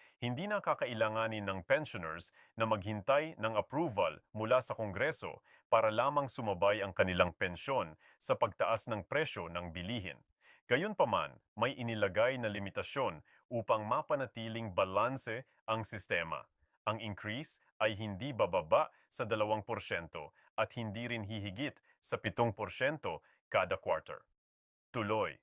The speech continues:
tayo sa ikatlong malaking pagbabago, ang pagpapatupad ng Survivorship Benefit Enhancement Act na magsisimula ngayong Disyembre dalawang libo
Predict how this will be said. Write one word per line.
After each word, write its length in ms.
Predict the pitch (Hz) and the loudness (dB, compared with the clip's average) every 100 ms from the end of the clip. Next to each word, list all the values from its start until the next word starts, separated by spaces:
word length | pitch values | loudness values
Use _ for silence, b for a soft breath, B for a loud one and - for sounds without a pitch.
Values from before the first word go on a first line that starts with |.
| _ _ _ _ _ | _ _ _ _ _
tayo 320 | 113 123 131 | 4 4 0
sa 160 | - 107 | -4 -2
ikatlong 480 | 101 - 113 123 | -2 -4 -4 -2
malaking 400 | 117 110 - 117 | 0 0 0 -4
pagbabago, 760 | 110 101 92 82 101 113 120 135 b b | -4 -2 -2 2 2 2 -2 -6 b b
ang 80 | 110 | -2
pagpapatupad 840 | - 104 113 - 110 98 - 107 120 - b | -2 -2 0 2 0 0 2 2 2 -6 b
ng 120 | 110 107 | -4 -2
Survivorship 800 | 113 92 107 113 120 - - - | -4 2 4 2 -2 -6 -8 -2
Benefit 560 | 90 113 107 110 101 | 2 2 0 -6 -8
Enhancement 720 | 113 95 92 104 - 95 82 | -8 -6 -4 -2 -4 -6 -6
Act 400 | - 131 - - B B B | -2 -2 -2 -10 B B B
na 80 | 117 | -2
magsisimula 800 | 117 - 190 170 135 113 113 113 | -2 -4 -6 -4 0 4 4 2
ngayong 320 | 107 107 90 | -2 -4 -6
Disyembre 580 | 90 - 139 117 113 107 b 101 | -4 -2 0 0 -2 -4 b 0
dalawang 400 | 110 107 107 101 95 | 2 4 2 0 -2
libo 400 | 101 98 - | -6 -6 -8